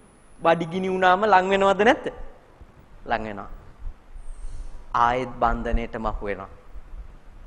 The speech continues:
ඒ හින්දා මේ වර්ග දෙකක ශ්‍රාවකයෝ නිවන් දකින්න, දුකින් නිදහස් වෙන්න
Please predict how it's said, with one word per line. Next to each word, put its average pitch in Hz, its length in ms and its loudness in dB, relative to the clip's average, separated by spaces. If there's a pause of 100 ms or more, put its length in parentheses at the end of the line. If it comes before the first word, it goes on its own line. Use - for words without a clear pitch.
(600)
ඒ 127 140 -8
හින්දා 143 420 2 (920)
මේ 233 340 4 (760)
වර්ග 233 500 6
දෙකක 262 400 6
ශ්‍රාවකයෝ 196 680 2 (1500)
නිවන් 262 500 8
දකින්න, 311 420 4 (600)
දුකින් 247 480 2
නිදහස් 247 540 8
වෙන්න 320 240 4